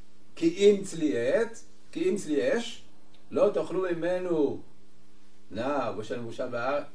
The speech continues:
במים, כי אם צלי אש", או שעל "כי אם צלי אש" לא לוקים.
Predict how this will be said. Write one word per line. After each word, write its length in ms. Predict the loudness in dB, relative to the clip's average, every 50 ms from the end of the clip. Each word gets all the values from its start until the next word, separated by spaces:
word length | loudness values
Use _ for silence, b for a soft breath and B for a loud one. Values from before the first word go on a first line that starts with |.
| -10 -10 -8
במים, 540 | -6 -4 -2 -2 0 0 0 0 -2 -2 2
כי 220 | 4 4 4 6
אם 140 | 4 4 2
צלי 440 | 0 -2 -2 0 2 2 4 2 2
אש", 240 | 0 -4 -8 -10 -10 -10 -10 -10 -8 -8 -8 -8 -8 -10 -10 -10 -10 -10 -10 -10 -10 -10 -10 -10 -10 -10 -4 2
או 180 | 4 6 6
שעל 920 | 6 6 6 8 8 8 6 6 2 -2 -10 -10 -8 -6 -2 0 0 0 2
"כי 200 | 6 8 8 8
אם 80 | 6
צלי 280 | 4 0 0 2 2 2
אש" 120 | 2 2
לא 120 | 2 4 4
לוקים. 360 | 4 2 2 0 0 -2